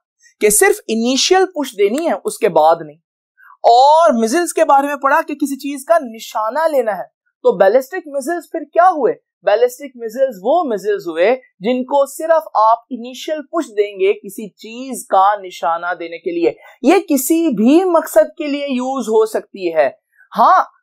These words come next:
जरूरी नहीं है कि ये हमेशा वो डिस्ट्रक्शन, तबाही वाला ही मिसाइल हो।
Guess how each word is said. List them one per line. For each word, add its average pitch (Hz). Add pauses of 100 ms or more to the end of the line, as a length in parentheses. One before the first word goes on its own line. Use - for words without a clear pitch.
(120)
जरूरी 220
नहीं 349
है 359
कि 320
ये 262
हमेशा 254
वो 269
डिस्ट्रक्शन, 262
तबाही 220
वाला 240
ही 247
मिसाइल 196
हो। 151